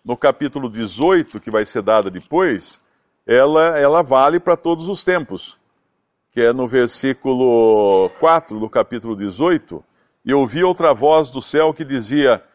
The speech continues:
'Saí, saí dela, povo meu, para que não sejas participante dos seus pecados e para que não incorras nas suas pragas.'"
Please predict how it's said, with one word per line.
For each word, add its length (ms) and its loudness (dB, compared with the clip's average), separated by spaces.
'Saí, 500 0
saí 420 -2
dela, 460 2
povo 340 -6
meu, 360 -2
para 200 2
que 160 -10
não 320 -4
sejas 420 0
participante 720 -4
dos 160 -10
seus 220 -4
pecados 640 0
e 40 -10
para 220 -2
que 80 -16
não 240 -6
incorras 680 -4
nas 200 -4
suas 260 -6
pragas.'" 680 -4